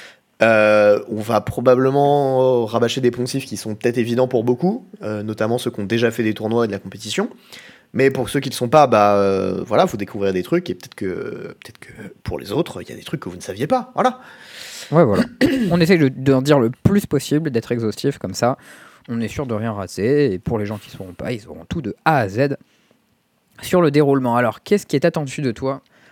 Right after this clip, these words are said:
Speaker 2: quand t'arrives à, à un tournoi, hein, voilà, de base, qu'est-ce qu'on attend de toi ?
Speaker 1: Alors,
Speaker 2: En tant que personne, en tant que joueur.
Speaker 1: dé-, déjà, en tant qu'être humain, euh, on attend
Speaker 2: Mm.
Speaker 1: des choses.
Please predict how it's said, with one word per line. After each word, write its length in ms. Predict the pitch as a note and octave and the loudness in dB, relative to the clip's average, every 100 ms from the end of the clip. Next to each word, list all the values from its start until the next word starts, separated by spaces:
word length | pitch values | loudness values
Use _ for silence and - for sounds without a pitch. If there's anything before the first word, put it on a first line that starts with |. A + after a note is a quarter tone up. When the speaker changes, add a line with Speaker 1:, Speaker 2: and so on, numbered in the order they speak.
| _ | _
Speaker 2:
quand 160 | - E3+ | -10 -2
t'arrives 500 | C#3+ C3 C#3+ D#3 C3+ - | 0 2 0 -2 -4 -4
à, 300 | A2+ G2 - | -2 -2 0
à 100 | B2+ | 0
un 160 | D#3 C3 | 0 -2
tournoi, 360 | B2+ G#2+ G#2+ | -6 -6 -4
hein, 240 | B2 F#2 A2 | -6 -8 -14
voilà, 200 | G#2 F#2+ | -14 -14
de 140 | G#2 | -14
base, 300 | F#2 G#2+ B2+ | -10 -10 -10
qu'est-ce 180 | - - | -16 -20
qu'on 160 | - F#2 | -18 -18
attend 240 | - B2 | -14 -14
de 100 | F#2+ | -14
toi ? 340 | - G2+ G#2+ F#2+ - _ _ _ | -14 -10 -10 -12 -18 _ _ _
Speaker 1:
Alors, 280 | A#2 F#2+ - - - | -2 -2 -4 -14 -18
Speaker 2:
En 40 | |
tant 140 | - A#2 | -16 -12
que 60 | - | -10
personne, 340 | F2+ A#2 A2+ | -10 -10 -12
en 40 | F#2 | -12
tant 140 | G2 | -18
que 160 | - - | -20 -20
joueur. 180 | - G#2+ | -20 -8
Speaker 1:
dé-, 100 | A2+ A#2 - | -4 -4 -4
déjà, 640 | B2+ C3 C#3 C#3 F#3 A3+ - | -2 0 2 4 2 0 -6
en 80 | A#2 | -6
tant 160 | A2+ A2 | -4 -2
qu'être 480 | A#2+ A#2 B2 - A#2+ | -2 -2 -4 -4 -2
humain, 260 | G#2+ E3+ - _ _ _ - | -2 -2 -8 _ _ _ -10
euh, 120 | G2 - | -10 -8
on 120 | G#2 G#2 | -6 -2
attend 160 | A#2 | 2
Speaker 2:
Mm. 40 | F3+ | 2
Speaker 1:
des 60 | |
choses. 360 | - - G2+ | 2 -2 -8